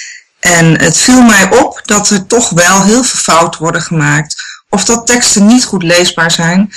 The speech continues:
zeker op websites. En daarom probeer ik daar gewoon een handje bij te helpen, zodat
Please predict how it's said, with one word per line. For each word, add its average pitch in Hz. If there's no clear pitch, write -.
zeker 220
op -
websites. 185
En 175
daarom 220
probeer 214
ik 214
daar 190
gewoon 175
een 165
handje 180
bij 147
te 147
helpen, 151
zodat 147